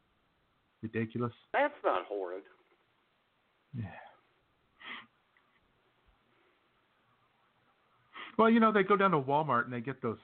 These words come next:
Speaker 1: you know, four dollar T-shirts, and then they, you know, got their own little press thing, and they put the little funny saying on it. And sell 'em for twelve.
Speaker 2: Yes.
Speaker 1: Anyway, that and, uh, my, uh,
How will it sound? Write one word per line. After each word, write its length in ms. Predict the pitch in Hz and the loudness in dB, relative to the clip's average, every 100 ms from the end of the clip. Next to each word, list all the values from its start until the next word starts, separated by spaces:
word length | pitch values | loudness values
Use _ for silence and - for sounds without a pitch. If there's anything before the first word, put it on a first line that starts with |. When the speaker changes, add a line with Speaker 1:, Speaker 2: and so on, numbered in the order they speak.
| 175 | -10
Speaker 1:
you 100 | 156 | -8
know, 160 | 110 92 | -8 -8
four 180 | - 139 | -2 0
dollar 280 | 123 139 117 | 2 2 0
T-shirts, 500 | - 107 - 113 113 | -4 -10 -6 -8 -6
and 120 | 113 | -4
then 120 | 110 107 | -4 -4
they, 160 | 98 - 135 | -10 -12 -10
you 80 | |
know, 200 | 101 85 - _ _ _ _ _ _ _ _ _ _ _ _ _ _ _ | -10 -10 -16 _ _ _ _ _ _ _ _ _ _ _ _ _ _ _
got 160 | 127 120 | -2 2
their 120 | 120 | 2
own 160 | 117 117 | 2 0
little 260 | 107 98 - _ _ _ _ _ _ _ _ _ _ _ _ _ _ _ | -2 -6 -14 _ _ _ _ _ _ _ _ _ _ _ _ _ _ _
press 240 | 143 135 - - | 4 4 0 -8
thing, 260 | 101 107 | -8 -8
and 80 | 101 | -10
they 160 | 98 107 _ - | -12 -16 _ -12
put 140 | 131 | -6
the 60 | 113 | -4
little 220 | 110 107 | -4 -4
funny 200 | 113 110 110 | -2 -2 -2
saying 300 | 117 120 98 | -4 -4 -4
on 100 | - - | -8 -12
it. 120 | 92 - | -18 -14
And 140 | 92 - _ _ _ _ _ _ _ _ _ _ _ - - - _ | -16 -16 _ _ _ _ _ _ _ _ _ _ _ -8 -8 -14 _
sell 140 | 117 98 | -4 -4
'em 100 | 98 | -6
for 60 | - | -12
twelve. 400 | - 117 104 104 - _ _ _ _ _ _ - | -6 -4 -4 -6 -12 _ _ _ _ _ _ -8
Speaker 2:
Yes. 260 | 370 107 82 80 - - - - 170 | -6 -6 -8 -16 -18 -18 -20 -6 2
Speaker 1:
Anyway, 300 | 156 120 107 - _ _ _ - - _ _ _ _ | 4 4 0 -6 _ _ _ -20 -20 _ _ _ _
that 280 | 139 147 147 | 2 4 2
and, 180 | 131 123 | 0 -2
uh, 400 | 127 170 147 147 | -4 -4 2 4
my, 360 | 135 127 123 | 6 4 4
uh, 220 | 113 107 | 0 -2